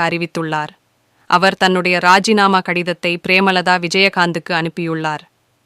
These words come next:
அதில் எல் கே சுதீஷுக்கு மாநில பொருளாளர் பதவி வழங்கப்பட்டதால் அதற்கு அவர் எதிர்ப்பு தெரிவித்து பொதுக்குழு கூட்டத்திலிருந்து வெளியேறினார். இதைத் தொடர்ந்து தற்போது கட்சியிலிருந்து விலகுவதாக அறிவித்துள்ளார்.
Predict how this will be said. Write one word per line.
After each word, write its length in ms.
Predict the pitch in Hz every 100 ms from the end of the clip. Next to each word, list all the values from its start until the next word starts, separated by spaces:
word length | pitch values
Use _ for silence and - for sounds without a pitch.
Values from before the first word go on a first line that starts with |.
| _
அதில் 340 | 180 180 190 180
எல் 240 | 190 214
கே 200 | 233 214 -
சுதீஷுக்கு 760 | 185 190 196 - 180 - 175 175 - _ -
மாநில 440 | 180 202 226 220
பொருளாளர் 600 | 202 190 185 185 180 175
பதவி 360 | 175 175 180 180
வழங்கப்பட்டதால் 1040 | 175 175 180 170 165 - 165 180 160 170 - _ _
அதற்கு 400 | 185 185 190 196
அவர் 200 | 180 180
எதிர்ப்பு 440 | 175 180 226 220
தெரிவித்து 680 | 208 175 175 170 - 175 175 - _ _
பொதுக்குழு 420 | 202 247 285 254 240
கூட்டத்திலிருந்து 760 | 208 202 190 190 180 170 175
வெளியேறினார். 720 | 165 165 165 165 160 151 143 - _ _ -
இதைத் 320 | 185 180 175
தொடர்ந்து 420 | 185 196 214 220
தற்போது 480 | 196 180 - 180 175
கட்சியிலிருந்து 760 | 175 165 - 214 190 180 185
விலகுவதாக 680 | 180 165 170 170 170 160 151 165 151
அறிவித்துள்ளார். 680 | 160 156 - 151 151 143